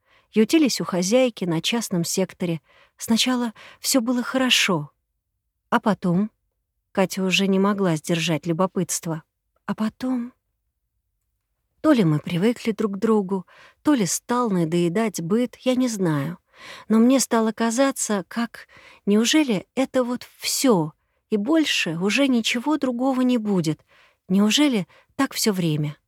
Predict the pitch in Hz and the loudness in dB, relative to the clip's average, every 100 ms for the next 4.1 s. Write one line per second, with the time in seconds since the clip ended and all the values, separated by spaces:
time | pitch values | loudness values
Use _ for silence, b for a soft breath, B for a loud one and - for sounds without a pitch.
0 | - 175 269 285 - _ _ _ _ 208 | -4 0 0 -2 -8 _ _ _ _ 2
1 | 277 277 _ _ _ _ _ _ _ _ | 2 0 _ _ _ _ _ _ _ _
2 | 208 247 240 226 208 - 254 233 208 - | 2 4 4 2 0 0 0 0 -2 -2
3 | 196 202 208 220 196 180 185 170 151 156 | -2 2 2 2 0 2 2 2 2 -2